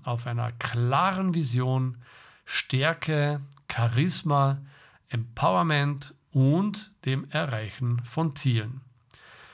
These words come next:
Dadurch kannst du ein motiviertes und hoch erfolgreiches Team aufbauen, das Hindernisse überwindet und Spitzenleistungen erzielt.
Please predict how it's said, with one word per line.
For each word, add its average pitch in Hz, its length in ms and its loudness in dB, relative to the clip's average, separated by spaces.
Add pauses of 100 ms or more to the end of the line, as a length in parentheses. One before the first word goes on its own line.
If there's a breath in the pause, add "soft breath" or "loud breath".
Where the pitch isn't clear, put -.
(280 loud breath)
Dadurch 156 540 4
kannst 131 320 2
du 123 60 2
ein 117 260 0
motiviertes 123 840 2
und 120 580 -2
hoch 202 260 -2
erfolgreiches 135 800 0
Team 143 240 2
aufbauen, 117 640 0 (460 loud breath)
das - 260 -4
Hindernisse 170 600 2
überwindet 117 680 2 (380 loud breath)
und 143 260 0
Spitzenleistungen 120 1040 -2
erzielt. 117 560 -6